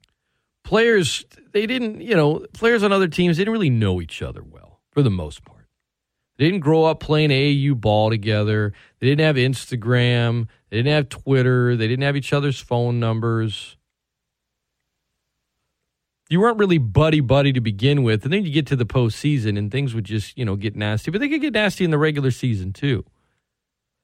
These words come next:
In today's N B A, there's a few rivalries here and there, and there's some animosity, but the regular season is more of sort of this marathon where everyone's just kinda running next to each other, and they're like, "Well, I'm gonna try to win this race, but hey, it's good to see you, buddy."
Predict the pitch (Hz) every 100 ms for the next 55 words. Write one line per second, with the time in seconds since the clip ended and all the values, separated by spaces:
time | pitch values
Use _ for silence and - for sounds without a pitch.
0 | _ _ _ 151 170 202 269 185 175 151
1 | 143 127 135 220 202 160 - 196 175 147
2 | 151 139 135 123 113 - 127 117 101 87
3 | 87 98 110 143 131 139 127 117 101 98
4 | 98 113 120 160 190 208 190 156 131 151
5 | 147 117 117 107 107 123 120 101 131 120
6 | 107 98 110 110 113 107 107 101 127 156
7 | 143 120 113 113 123 107 104 110 107 104
8 | 107 - 113 - 113 107 104 104 104 104
9 | 151 160 151 156 135 170 156 151 143 131
10 | 143 151 131 - 147 226 - 247 180 120
11 | 220 123 101 147 220